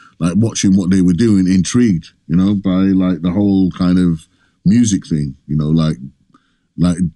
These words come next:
different levels of it, really. It's, it's kind of, it's always been there, you know, like, so, I, I mean, like, for me to put a, a time on it, um, I don't know. I,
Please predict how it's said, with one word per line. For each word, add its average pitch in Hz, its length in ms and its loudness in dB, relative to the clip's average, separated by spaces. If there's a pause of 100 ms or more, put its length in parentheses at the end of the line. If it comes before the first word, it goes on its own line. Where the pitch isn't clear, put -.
(200)
different 113 340 0
levels 98 400 0
of 78 120 -2
it, 78 180 -6
really. 76 360 -2 (320)
It's, 101 280 -2
it's 117 220 -2
kind 160 280 2
of, 135 140 2
it's 139 160 2
always 170 400 2
been 113 340 2
there, 92 280 -2 (420)
you 85 80 0
know, 85 340 0
like, 87 120 -6
so, 101 160 0
I, 101 160 -4 (380)
I 101 40 2
mean, 113 160 2
like, 113 180 -2
for 127 100 0
me 147 140 4
to 123 140 -2
put - 300 -4
a, 104 400 2
a 98 60 0
time 113 420 0
on 80 140 2
it, 76 120 -4 (720)
um, 82 440 0 (200)
I - 60 -8
don't 113 200 2
know. 113 220 2
I, 110 200 0